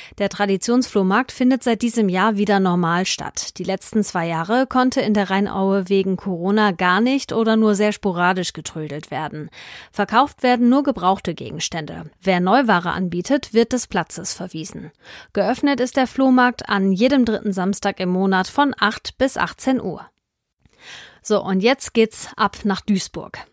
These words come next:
Stellt euch vor, es klingelt an der Tür und davor stehen Menschen in Uniform und die sagen euch, „Ihr habt jetzt ein paar Stunden Zeit, um alles Wichtige zusammenzukramen,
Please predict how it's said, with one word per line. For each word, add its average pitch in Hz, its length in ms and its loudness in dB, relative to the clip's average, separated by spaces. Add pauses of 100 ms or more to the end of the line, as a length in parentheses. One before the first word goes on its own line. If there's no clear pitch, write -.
Stellt 254 340 0
euch - 200 -4
vor, 226 280 2 (140)
es - 260 -4
klingelt 262 480 2
an 208 140 0
der 214 140 0
Tür 185 320 -4
und 185 160 -4
davor 226 420 2
stehen 220 320 2
Menschen 226 380 0
in 214 180 -4
Uniform 170 640 -4
und 185 220 -4
die 196 100 2
sagen 220 320 2
euch, 202 380 -2 (500)
„Ihr 240 140 4
habt 262 160 0
jetzt 254 240 0
ein 214 160 -2
paar 269 180 0
Stunden 220 300 -2
Zeit, 233 320 0
um 220 120 0
alles 247 360 -2
Wichtige 220 400 -2
zusammenzukramen, 208 960 -2